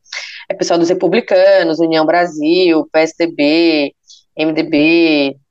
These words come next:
Novo, né, assim, até o Novo ganhou o <laughs> governo, então, é, e principalmente o estado de São Paulo ter ficado com o Tarcísio, né, que é,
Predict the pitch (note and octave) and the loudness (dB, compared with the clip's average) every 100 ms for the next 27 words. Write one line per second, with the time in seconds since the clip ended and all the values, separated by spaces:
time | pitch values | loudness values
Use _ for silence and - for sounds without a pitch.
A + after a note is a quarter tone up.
0 | _ _ D3 D3+ F3+ F#3 D3 C#3+ D3 E3 | _ _ -4 0 2 0 -2 -6 -8 -8
1 | F3 D#3 D#3+ D3+ - - - F3+ F3+ E3+ | -8 -8 -8 -10 -14 -12 -4 -2 0 0
2 | E3+ D#3 D#3 D3 D3 D3 - - E3 E3 | -2 -4 -4 -2 -2 -6 -10 -8 -2 -2
3 | C#3+ D#3+ D#3+ D3 D3 - D#3 D#3 D3+ - | 0 0 0 -2 -8 -2 0 0 -2 -6
4 | _ _ - - - - - - - - | _ _ -20 -18 -16 -16 -16 -20 -12 -2
5 | F3 E3 E3+ E3 E3 D#3+ E3 E3+ B3 C4 | 2 2 2 2 2 2 0 0 -2 -2
6 | C#4+ A3+ A3+ C4+ C4 A#3 A#3 A3+ - A3+ | -4 -2 -2 -4 -6 -6 -4 -6 -6 -6
7 | - G#3+ A#3 A3+ F#3 - F3+ F3+ - E3+ | -2 0 -2 -4 -10 -4 -4 -4 -10 -14
8 | F3 E3 - G3 G3+ E3 D#3 E3+ E3+ E3 | -12 -14 -10 -8 -6 -6 -6 -2 -2 -2
9 | - E3+ E3 E3+ F#3 E3 D3 | -2 2 2 2 2 2 0